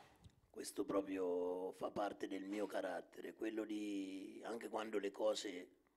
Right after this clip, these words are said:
ripeto che poi stiamo parlando di quattro partite, insomma, dove la squadra so-, nella prestazione ha toppato veramente solo in questa partita, le altre erano state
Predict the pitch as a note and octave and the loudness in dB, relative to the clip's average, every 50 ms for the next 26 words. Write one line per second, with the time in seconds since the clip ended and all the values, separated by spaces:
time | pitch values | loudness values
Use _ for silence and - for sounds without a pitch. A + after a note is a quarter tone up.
0 | _ _ _ - - - - - _ _ - - - G2 F#2 F#2 G2 F#2 E2+ F2+ | _ _ _ -20 -20 -20 -20 -20 _ _ -16 -10 -6 -6 -4 0 0 -2 0 -2
1 | F2+ F2 F2 E2 - A2 G#2 F#2+ F2+ - - F#2+ F2 F2+ E2+ - F2+ - F#2+ F#2 | -6 -8 -8 -4 0 0 0 0 0 -4 -6 -4 -4 -4 -2 0 -2 0 0 -4
2 | F#2 F#2 F2+ F2 - F2+ F2+ - - - _ _ _ _ _ _ _ - - - | -4 -4 -4 -4 -4 -6 -8 -10 -16 -20 _ _ _ _ _ _ _ -4 0 2
3 | - - - - - G#2 - - - - G2+ - A#2 G#2+ G#2+ G2+ F#2+ F#2 F#2+ - | 2 2 0 -4 -4 -2 0 0 0 0 -2 -6 -8 -8 -6 -6 -8 -12 -12 -14
4 | G#2 G#2 G#2 G2+ G2 F#2+ F2+ - - F2+ F2+ F2+ F#2 F#2 - - - - - - | -14 -12 -12 -8 -8 -8 -10 -8 -4 -2 -2 0 0 0 -2 -4 -8 -14 -20 -20
5 | _ _ _ _ _ _ _ _ _ _ _ _ _ _ _ - - - G2+ - | _ _ _ _ _ _ _ _ _ _ _ _ _ _ _ -16 -10 -8 -8 -6
6 | - - G#2+ G2+ G#2 G2+ F#2 - - - - - - - - - - - _ _ | 0 2 2 4 4 4 2 2 0 -4 -4 -6 -14 -20 -20 -20 -20 -20 _ _
7 | - - - - - - - - - D4+ - - - - - - - G#2 G2 - | -20 -18 -10 -8 -4 -4 -2 -2 -2 -2 -2 -4 -4 -6 -4 -2 0 0 0 0
8 | F#2+ F#2+ - - - - - - G#2 G2 - - G2 F2+ E2+ F2+ F2 F2 F2 F2 | -4 -6 -8 -8 -6 -6 -4 -4 -4 -4 -2 0 0 0 0 -2 -2 -4 -4 -4
9 | F2 F2+ F2+ E2 - F2+ E2 - G#2 F#2+ F2 E2+ - F2 E2 - - E2+ E2 E2+ | -4 -6 -8 -10 -10 -10 -8 -6 -6 -6 -6 -8 -8 -10 -10 -8 -8 -6 -6 -6
10 | - G#2 F#2+ F2+ F2+ F2+ F2+ F2+ F2+ F#2+ G2 F#2 - G2 F2+ F2 F2 F2 E2 D#2 | -4 -6 -4 -4 -4 -2 -2 -2 -2 -2 -2 -4 -4 -6 -6 -6 -6 -8 -8 -8
11 | - - - - - F#2 F2 F2 - | -6 -6 -6 -4 -4 -6 -8 -8 -10